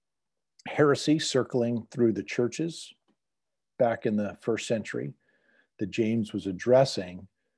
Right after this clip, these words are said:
that allowed Christians to opt out of caring for their neighbors.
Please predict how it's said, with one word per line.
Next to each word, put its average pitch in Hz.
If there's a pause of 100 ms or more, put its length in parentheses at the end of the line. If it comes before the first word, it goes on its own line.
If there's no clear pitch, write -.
(1120)
that 117 (1200)
allowed 151
Christians -
to -
opt 127
out 104 (840)
of 117
caring 107
for -
their 90
neighbors. -